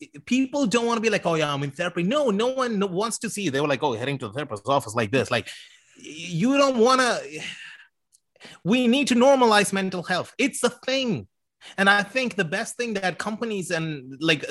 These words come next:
I think the, the first step that society can do to normalize mental health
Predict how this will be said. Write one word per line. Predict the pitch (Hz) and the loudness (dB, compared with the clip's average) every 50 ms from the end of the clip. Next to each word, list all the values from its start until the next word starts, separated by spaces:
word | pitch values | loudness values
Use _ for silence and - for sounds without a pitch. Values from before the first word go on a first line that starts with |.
| 156 - - | -6 -4 -4
I | |
think | 165 165 285 277 226 | -4 -2 0 0 0
the, | 160 131 131 131 - - - _ _ _ - - - | 0 -2 -6 -12 -18 -20 -20 _ _ _ -20 -14 -4
the | 156 165 160 | -4 -4 0
first | - 202 214 214 - | 2 2 2 2 0
step | - 214 202 160 - - - - - - _ _ _ - | 0 0 0 0 0 -4 -12 -20 -20 -20 _ _ _ 2
that | 151 156 | 2 2
society | - 160 139 - 175 190 226 220 220 | 2 0 -2 -2 0 0 2 0 0
can | - - 180 160 | 0 -2 -2 -2
do | 151 156 147 | -2 -2 -4
to | 147 135 | -6 -6
normalize | 131 147 170 165 143 127 120 117 143 | -6 -6 -4 -4 -4 -4 -4 -4 -6
mental | 135 120 127 120 107 | -6 -6 -8 -6 -4
health | - 196 170 131 113 | 0 0 0 0 -2